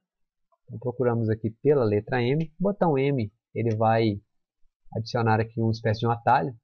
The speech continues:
então vamos lá em Morpher. Em Morph, eu vou clicar aqui na primeira caixinha vazia, temos aqui em Temp. Clicamos com o botão direito do mouse, Pick From e Scene, e clicamos sobre esse outro objeto.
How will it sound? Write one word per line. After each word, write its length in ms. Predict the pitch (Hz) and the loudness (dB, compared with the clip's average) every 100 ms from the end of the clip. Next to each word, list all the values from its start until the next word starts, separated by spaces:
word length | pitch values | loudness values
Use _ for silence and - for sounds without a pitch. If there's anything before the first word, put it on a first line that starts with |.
| _ | _
então 120 | - | -8
vamos 200 | 110 107 | -6 -4
lá 100 | 117 | -4
em 80 | 120 | -2
Morpher. 400 | 110 110 135 180 _ - _ _ _ - - - - | 0 0 -2 -6 _ -20 _ _ _ -20 -20 -16 -2
Em 140 | 180 | 2
Morph, 320 | 165 165 - | 4 4 2
eu 140 | 131 113 | 0 2
vou 140 | 143 | 2
clicar 680 | 143 156 139 - - 135 131 | 0 -4 -4 -8 0 2 2
aqui 200 | 127 135 | 0 -2
na 100 | 131 | -2
primeira 300 | 131 143 185 | 0 2 2
caixinha 560 | 190 - - - 139 | 2 -2 -2 -6 -4
vazia, 600 | 120 113 101 98 113 156 170 _ _ | 0 2 2 0 -2 -2 -6 _ _
temos 220 | 117 107 | -8 -6
aqui 180 | 107 - | -6 -4
em 60 | 110 | -4
Temp. 340 | 117 120 165 - _ _ _ _ _ - | -2 -2 -4 -10 _ _ _ _ _ -2
Clicamos 320 | 175 156 139 | 0 0 0
com 80 | - | 0
o 40 | |
botão 280 | 127 123 123 | 0 0 0
direito 520 | 120 208 160 151 - | 0 0 2 2 0
do 80 | 131 | -4
mouse, 480 | 135 123 160 170 - _ _ - | 0 2 2 -2 -14 _ _ -2
Pick 180 | 185 180 - | 0 0 -4
From 260 | 135 110 110 - | -2 0 -2 -6
e 80 | |
Scene, 460 | 165 - 131 139 156 - _ _ _ - | -6 -4 -2 -2 -4 -12 _ _ _ -4
e 100 | 170 | -2
clicamos 600 | - 220 226 151 151 - | 0 0 2 2 2 2
sobre 240 | 160 151 | 2 2
esse 200 | 156 - | -2 0
outro 320 | 139 139 147 | 4 4 4
objeto. 460 | 151 160 117 101 | 0 0 -2 -6